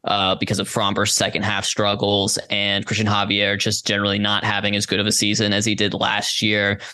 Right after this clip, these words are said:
Grayson Rodriguez, we've talked about him. He's been immense for the Orioles, uh, this second half. He's, he's completely different. His, his stuff is way higher, uh, you know, like,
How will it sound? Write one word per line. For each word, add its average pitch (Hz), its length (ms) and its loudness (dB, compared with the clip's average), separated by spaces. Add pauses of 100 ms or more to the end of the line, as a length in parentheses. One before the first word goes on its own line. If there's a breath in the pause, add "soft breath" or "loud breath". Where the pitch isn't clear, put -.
(200 loud breath)
Grayson 127 280 0
Rodriguez, 110 540 0
we've 117 100 0
talked 107 240 -2
about 107 180 2
him. 107 300 0
He's 135 220 2
been 110 420 2
immense 147 500 2 (100)
for 120 140 0
the 107 120 2
Orioles, 98 480 0
uh, 104 120 0
this 104 220 2
second 98 240 0
half. 104 220 -2
He's, 107 160 0 (120)
he's 120 380 0 (120)
completely 139 420 2
different. 120 480 0
His, 104 260 0 (420 loud breath)
his - 140 0
stuff 127 400 0
is 104 140 0
way 120 360 2
higher, 107 680 2
uh, 101 420 2
you 107 60 -2
know, 104 200 0
like, 98 420 -2